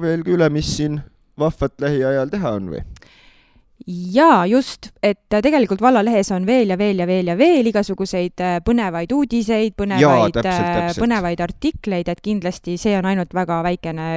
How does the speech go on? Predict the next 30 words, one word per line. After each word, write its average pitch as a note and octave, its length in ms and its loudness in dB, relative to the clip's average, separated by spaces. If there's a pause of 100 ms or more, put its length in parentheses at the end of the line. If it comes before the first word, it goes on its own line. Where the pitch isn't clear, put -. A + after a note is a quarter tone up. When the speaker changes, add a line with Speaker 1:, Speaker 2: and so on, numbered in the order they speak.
(100)
Speaker 2:
ülevaade, F3 560 0
mis, - 300 -12
mis E3 160 -10
meie F#3+ 260 -2
siit, - 320 -10
äh, E3 160 -6
välja G3 200 -2
nop-, A#3+ 340 -2
nop-, A3 300 -2
noppisime. F3+ 1000 0 (800)
Aga A3+ 320 4
kultuuri C#4+ 500 2
osas G#3 340 0
siis, G3+ 200 -2 (160)
äh, G3 560 2
viiendal G3+ 480 0
mail E4+ 400 0 (100)
kell G3 320 2
kuusteist G3+ 460 -2
null F#3+ 180 -2
null C#4 240 2
Nõo A3 180 2
noortekeskuses F#3 840 -4
teeb F3 240 -2
Ragne, A#3+ 460 0 (260)
Facebookis F#3 540 0
siis D#3 140 -8
peokoda G3+ 600 2
noortele F3+ 540 -2
töötoa, C4 560 2